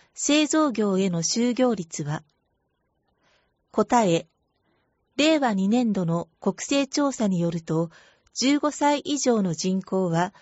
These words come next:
十一万六千九百六十九人。そのうち、製造業への就業者は一万二千七百六十八人で、就業率は十点九二パーセントである。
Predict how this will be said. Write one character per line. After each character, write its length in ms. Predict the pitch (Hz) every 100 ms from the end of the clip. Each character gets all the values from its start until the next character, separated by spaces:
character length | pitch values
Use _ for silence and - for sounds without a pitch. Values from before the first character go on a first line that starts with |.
| _ _ _
十 240 | 226 277
一 280 | 294 - 269
万 300 | 262 254 175
六 220 | 185 180
千 300 | - 294 247
九 260 | - 277 269
百 260 | 233 -
六 280 | 170 165 208
十 240 | 190 226 214
九 280 | - 214
人。 280 | 185 160 160 _ _ _ _ _
そ 240 | - - 214
の 160 | 247
う 80 | 254
ち、 320 | - 220 220 - _
製 340 | - - 285 302
造 300 | 285 311 262
業 240 | 214 196
へ 100 | 214
の 140 | 175 165
就 320 | - 226 220
業 180 | 233 208
者 220 | - 156
は 180 | 160 165 _ _ _ _
一 300 | 208 - 269
万 340 | 285 240 165
二 100 | 175
千 320 | - 269 220
七 220 | 175 202
百 300 | 240 208 -
六 260 | 156 151 202
十 220 | 185 220
八 380 | 202 185 - 202
人 220 | 165 156
で、 240 | 147 160 - _ _ _ _ _ -
就 320 | - 285 285
業 240 | 294 285
率 260 | 226 - 170
は 240 | 165 175 - _ _ _
十 160 | - 269
点 380 | - 208 190 165
九 320 | - 240 262
二 240 | 247 254
パ 160 | - 240
ー 60 |
セ 180 | 226 240
ン 80 | 208
ト 120 | 185
で 160 | 160 156
あ 80 | 156
る。 220 | 151